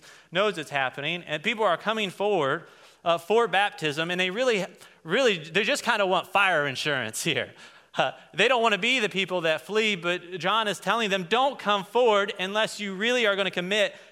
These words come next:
to change your life, unless you've really personally given your life to God, and you're serious about that." This is John's message for them. And he, and he makes it very clear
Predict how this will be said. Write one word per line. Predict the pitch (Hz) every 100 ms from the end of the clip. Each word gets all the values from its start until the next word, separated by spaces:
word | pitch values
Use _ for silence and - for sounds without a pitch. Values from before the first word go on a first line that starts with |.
| _
to | 180
change | - 196 196 180 147
your | 170
life, | 202 160 120 170
unless | 190 202
you've | 208 175
really | 220 240
personally | 220 - 240 277 - 185 175 175
given | 190 180 175
your | 175 226 254
life | 185 160 151 156 - - - _ -
to | 208 226
God, | 180 190 143 107 - - _ _ _ _ _ _ _ _ 165
and | 185
you're | 208
serious | - - 320 220 131 -
about | 120 110 -
that." | 107 98 - _ _ _ _ _ _ _ _ _ _ _ _ -
This | 185 233
is | 226
John's | 165 190 185 190 180 -
message | 180 208 226 190 139 - - _
for | _ 240 254 220
them. | 127 113 101 - _ _ _ _ _ _ - -
And | 254
he, | 254
and | 277
he |
makes | 277 311 320
it | 233
very | 226 202
clear | - 233 185 165